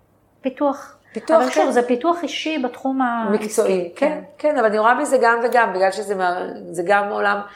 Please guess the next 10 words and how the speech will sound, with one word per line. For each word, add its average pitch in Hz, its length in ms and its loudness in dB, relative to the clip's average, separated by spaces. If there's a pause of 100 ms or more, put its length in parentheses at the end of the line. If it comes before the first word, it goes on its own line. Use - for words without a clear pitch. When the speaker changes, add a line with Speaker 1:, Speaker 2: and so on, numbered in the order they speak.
(200)
Speaker 2:
זה 202 120 -6
חיבור 254 380 2
בין 254 120 8
עולם 226 220 2
חברתי 196 520 -2
ומקצועי, 240 800 -2
ו-, 190 40 2 (800)
ואני 175 160 -6
נהנית 180 400 -4
ממנו. 220 320 -8